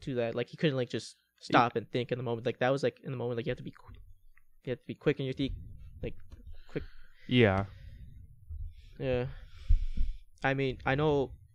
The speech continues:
Speaker 2: And th-, it's not like he could just pull her off of her, because then it's like you also
Speaker 1: Yeah,
Speaker 2: run the risk
Speaker 1: he
Speaker 2: of
Speaker 1: al-,
Speaker 2: getting
Speaker 1: he already,
Speaker 2: stabbed.
Speaker 1: like,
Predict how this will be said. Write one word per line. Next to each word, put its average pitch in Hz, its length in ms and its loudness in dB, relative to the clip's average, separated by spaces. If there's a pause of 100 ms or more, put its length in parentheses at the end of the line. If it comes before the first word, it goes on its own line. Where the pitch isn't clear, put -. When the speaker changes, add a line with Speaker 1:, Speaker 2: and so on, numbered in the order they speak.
Speaker 2:
And 123 200 4
th-, 131 120 12
it's - 200 10
not 156 140 8
like 139 160 10
he 135 120 6
could 120 120 -6
just 117 160 -2
pull 117 240 6
her 104 140 6
off 101 220 8
of - 100 -8
her, 98 200 0
because 101 340 -2
then 101 220 -2
it's - 160 -10
like - 180 -6
you 107 240 4
also 104 160 6
Speaker 1:
Yeah, 151 200 10
Speaker 2:
run 101 100 4
the 101 80 2
risk 104 180 4
Speaker 1:
he 156 80 4
Speaker 2:
of 156 60 8
Speaker 1:
al-, - 80 8
Speaker 2:
getting 110 100 -2
Speaker 1:
he 160 180 0
already, 165 220 6
Speaker 2:
stabbed. 135 100 -2
Speaker 1:
like, 123 140 0